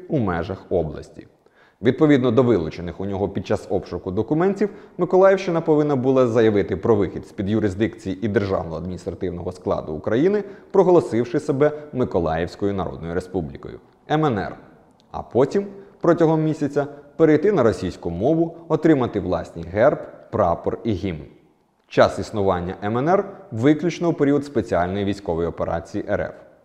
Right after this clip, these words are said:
А після її завершення М Н Р буде клопотати перед керівництвом Російської Федерації про включення у склад Р Ф у якості окремого її регіону.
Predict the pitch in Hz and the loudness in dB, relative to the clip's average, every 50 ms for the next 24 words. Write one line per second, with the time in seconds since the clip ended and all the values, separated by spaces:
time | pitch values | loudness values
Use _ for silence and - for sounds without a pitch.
0 | _ _ _ _ _ - 98 95 95 - - 107 92 - - 80 87 92 92 90 | _ _ _ _ _ -4 -4 -4 -4 -4 -4 -4 -4 -4 -6 -6 -6 -6 -4 -4
1 | 92 95 87 98 104 107 147 180 190 - - 202 190 190 190 190 - - - - | -4 -4 0 0 2 2 2 2 2 2 0 0 2 0 0 -2 -6 -14 -16 -8
2 | - 175 170 175 180 202 190 156 143 156 151 151 151 139 139 123 - 131 127 - | -4 -2 0 2 4 4 4 6 6 6 4 4 4 4 2 2 2 0 -2 -2
3 | 92 - - 87 80 - 92 85 90 - - - 101 101 95 90 82 80 - - | -4 -4 -4 -6 -8 -4 -2 -2 -2 -2 -2 0 0 0 0 0 -4 -6 -6 -6
4 | 98 92 90 87 - - 85 78 - - - 110 - - 110 113 135 160 190 185 | -4 -2 -2 -4 -4 -6 -8 -10 -8 -8 -10 -8 -4 -4 0 2 4 4 4 2
5 | - 196 190 185 - - - - - - 214 196 196 - 196 202 196 - 185 170 | 0 -4 -4 -4 -6 -10 -20 -6 2 6 6 6 6 4 2 2 2 2 0 0
6 | 170 - - - 139 113 - - - - 98 80 78 73 - - - 90 98 120 | 0 -2 -2 0 0 0 -2 -4 -4 0 0 0 0 -2 -6 -6 -2 2 4 4
7 | 156 180 - - - - - - 202 185 175 180 180 180 165 - - 170 - - | 4 2 0 -4 -16 -16 -6 0 4 6 6 6 4 2 0 0 0 -2 0 0
8 | 135 - - 92 90 92 98 101 98 113 107 98 98 92 87 87 80 78 90 90 | 0 0 0 0 0 0 0 0 0 0 0 0 -2 -4 -4 -6 -6 -6 -6 -4
9 | 87 104 104 92 90 - 80 - | -2 0 0 0 -2 -4 -8 -12